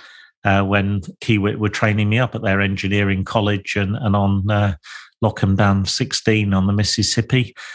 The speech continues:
um, which was one of the big engineering challenges I faced very early in my career. So, uh, my career with McCourt Kiewit International, you know, I grew with that business.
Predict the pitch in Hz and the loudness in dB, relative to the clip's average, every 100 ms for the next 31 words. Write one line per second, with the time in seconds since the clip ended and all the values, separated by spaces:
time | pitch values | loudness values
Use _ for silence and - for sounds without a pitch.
0 | - _ 104 101 101 101 107 113 107 101 | -20 _ 0 2 2 2 0 0 -2 0
1 | 101 95 95 104 95 92 92 98 92 92 | 2 2 2 0 2 2 2 0 2 2
2 | 90 87 - 95 92 87 92 82 90 87 | 2 0 0 0 0 0 -2 0 0 0
3 | - - 87 85 - - - - 92 90 | -4 0 0 0 -6 -8 -18 -4 0 2
4 | 90 90 90 90 92 95 - 113 123 95 | 2 2 2 2 2 0 2 2 2 0
5 | - _ _ _ _ _ _ _ - - | -6 _ _ _ _ _ _ _ -10 -10
6 | - - - 147 139 135 135 151 143 143 | -10 -6 0 2 4 2 0 0 0 0
7 | 139 151 165 139 120 113 - 113 113 - | 0 2 2 2 0 -2 -2 -4 -2 0
8 | 120 - - - 123 110 107 110 104 104 | 0 0 -8 -2 0 0 -2 -2 -2 -2
9 | - 113 127 - 135 131 117 - - - | 0 0 0 -2 0 0 -2 -6 -18 -20
10 | _ 110 104 95 - 123 139 131 120 104 | _ -2 0 -2 0 2 4 4 2 2
11 | 107 107 110 117 110 120 113 104 - | 0 0 -2 -2 0 -2 -2 0 -4